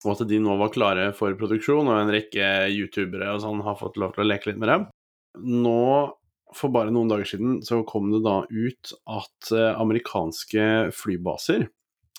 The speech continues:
blir nå bevokta av slike robothunder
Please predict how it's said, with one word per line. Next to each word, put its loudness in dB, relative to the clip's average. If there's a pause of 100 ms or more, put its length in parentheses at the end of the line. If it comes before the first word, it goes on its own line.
blir 0
nå 2 (120)
bevokta -4
av -4
slike -2
robothunder -2